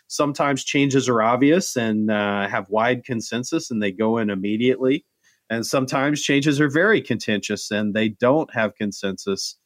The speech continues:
and they, uh, either don't go in for a long time or never go in. And I call that entire process, uh, sort of, we air our dirty laundry in public.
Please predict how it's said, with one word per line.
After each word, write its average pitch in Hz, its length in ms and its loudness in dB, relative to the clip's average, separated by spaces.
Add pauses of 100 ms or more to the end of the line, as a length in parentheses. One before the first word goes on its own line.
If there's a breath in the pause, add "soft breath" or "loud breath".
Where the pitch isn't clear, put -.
(320 soft breath)
and 113 240 0
they, 120 400 4
uh, 113 320 4
either 120 320 2
don't 131 260 2
go 135 180 4
in 139 160 4
for 131 180 2
a 120 60 2
long 131 260 4
time 151 320 0
or 156 80 2
never 160 240 4
go 95 240 0
in. 76 160 -12 (600)
And 127 360 2
I 131 140 2
call 180 240 2
that 175 160 6
entire 147 320 2
process, 135 840 0
uh, 120 220 4
sort 139 280 2
of, 117 120 2
we 131 240 6
air 147 400 2
our 131 240 2
dirty 123 320 2
laundry 113 840 0
in 98 180 -4
public. 101 420 -2